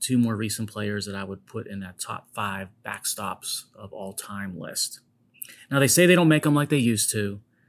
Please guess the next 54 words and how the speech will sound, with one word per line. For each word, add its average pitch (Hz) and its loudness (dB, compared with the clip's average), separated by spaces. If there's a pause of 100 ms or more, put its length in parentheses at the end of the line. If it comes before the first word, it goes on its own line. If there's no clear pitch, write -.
(200)
That's 127 -2
certainly 143 6
true 139 0
for 135 -2
Yogi 127 4
Berra 107 0 (420)
and 117 -2
for 131 -2
that 127 2
era 113 2
when 107 -2
he 120 2
played, 107 -2
when 120 2
America 123 4 (420)
was 123 -4
all 123 0
about 117 0
the 113 -10
bright 110 -6
future 110 -8
that 101 -8
was 101 -6
sitting 104 -4
just 101 -8
over 101 -10
that 95 -10
horizon. 131 2 (520)
I 156 0
wasn't 175 8
around 147 6
then. 117 4
That 120 2
was 127 -2
before 127 -4
my 107 0
time. 98 -6 (720)
But 160 4
I 165 4
can 165 4
vaguely 147 4
remember 113 2
that 107 -8
the 110 -12
feeling 113 -4
of 104 -6
the 101 -12
best 107 -6
is 107 -12
yet 107 -10
to - -16
come 117 -4
in 110 -2
America. 101 -8